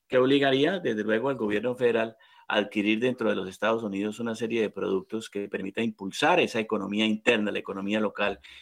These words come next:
en el país, que ha provocado, desde luego, quejas de otras naciones por no respetarse en los libres, eh, los tratados de libre comercio. Ahí viene otro punto importante, y es precisamente cuando se firman estos tratados de libre comercio,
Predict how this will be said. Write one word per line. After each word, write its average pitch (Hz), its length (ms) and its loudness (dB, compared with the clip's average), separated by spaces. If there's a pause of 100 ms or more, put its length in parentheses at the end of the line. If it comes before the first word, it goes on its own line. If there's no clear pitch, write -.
en 110 140 0
el 113 160 2
país, 110 420 2 (280)
que 110 100 0
ha 107 80 0
provocado, 107 720 4
desde 95 160 -4
luego, 98 340 0
quejas 104 460 -2 (320)
de 95 80 2
otras 98 260 0
naciones 98 480 -4
por 95 140 -6
no 92 120 -8
respetarse 95 600 -8
en 101 80 -8
los 92 120 -8
libres, 95 440 -6
eh, 90 400 -6
los 90 160 -16
tratados 98 400 -2
de 92 80 -4
libre 92 240 -6
comercio. - 460 -14 (500)
Ahí 110 180 2
viene 127 300 4
otro 135 400 4
punto 127 640 0 (320)
importante, 123 840 -4 (360)
y 110 160 0
es 113 160 4
precisamente 120 680 -4
cuando 107 200 -6
se 104 120 -6
firman 135 280 -4
estos 131 220 -8
tratados 117 400 0
de 113 60 -2
libre 107 260 -2
comercio, 113 560 -4